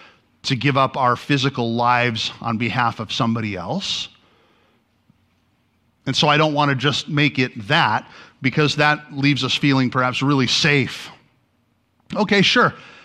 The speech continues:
I'd, I'd be willing to lay down my life if needed. And then to ourselves, "Thank goodness it's unlikely to be needed, you know. <laughs> I'm doing good." That's not what he's saying.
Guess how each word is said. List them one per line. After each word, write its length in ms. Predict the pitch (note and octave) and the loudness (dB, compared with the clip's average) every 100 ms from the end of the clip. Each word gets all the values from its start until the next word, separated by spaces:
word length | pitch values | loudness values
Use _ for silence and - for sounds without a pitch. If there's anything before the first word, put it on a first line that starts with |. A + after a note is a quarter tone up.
| _ _ | _ _
I'd, 240 | D3 F3 C3+ | 0 2 2
I'd 200 | A#2+ D#3 | 2 4
be 80 | A3 | 4
willing 340 | E3+ D3 C#3+ | 4 4 2
to 140 | C3 | 2
lay 240 | B2 B2+ B2+ | 2 2 2
down 240 | B2 B2 | 2 2
my 160 | A#2+ A2 | 2 2
life 460 | G#2+ A#2 C#3+ - - - | 2 2 0 -4 -14 -8
if 160 | A#2+ | -6
needed. 380 | A#2+ B2 C3 F3 - - _ _ _ _ _ _ _ _ _ _ _ _ _ _ A#2 | -2 0 2 0 -2 -18 _ _ _ _ _ _ _ _ _ _ _ _ _ _ -6
And 120 | A#2+ | -2
then 300 | A#2+ A2 B2 - _ _ _ | -2 -4 -8 -18 _ _ _
to 140 | - | -4
ourselves, 580 | A2 G#2 B2 A2 G#2 - - - | -2 -2 -2 -2 -4 -10 -18 -8
"Thank 300 | C3+ C3 A2 | -4 -4 -4
goodness 360 | C3 A#2 A2 | -4 -4 -6
it's 140 | G#2+ A#2+ | -6 -4
unlikely 540 | A2+ G2+ A2+ - G#2 | -4 -2 -4 -6 -10
to 80 | F#2 | -10
be 100 | F#2 | -12
needed, 480 | F#2 C3+ E2+ G2+ A2+ | -8 -8 -8 -14 -10
you 100 | G#2+ | -10
know. 200 | G2+ B2 - - - _ | -10 -10 -8 -10 -14 _
<laughs> 360 | _ _ _ A2+ | _ _ _ -8
I'm 100 | G#2+ | -4
doing 260 | C3 D#3 | 0 0
good." 220 | C#3+ - - - - - - - - _ _ _ | -2 -6 -10 -12 -20 -20 -20 -20 -20 _ _ _
That's 160 | C4 - | 0 2
not 140 | B3+ | 4
what 100 | G3+ | 4
he's 140 | D#3+ - | 4 4
saying. 440 | E3+ D3 C4 | 4 4 4